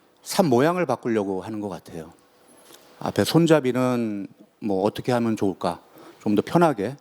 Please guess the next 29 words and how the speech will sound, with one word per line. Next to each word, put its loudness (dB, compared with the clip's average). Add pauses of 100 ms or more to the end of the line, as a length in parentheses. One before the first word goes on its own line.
그립을 0 (480)
뭐 0
편하게 0
한다든지, -4 (920)
길이를 4
좀 2
키에 -2
맞춰서 2
한다든지, -6 (280)
앞 0
모양을 6
좀 0
뾰족하게 2
할까, -2
넓게 0
할까, -4
둥글게 0
할까, -4
뭐 -2
이런 0
부분에 -2 (720)
뭐 0
고민을 4
많이 0
하는 -2
것 -2
같습니다. -10
실제로 4
본질은 0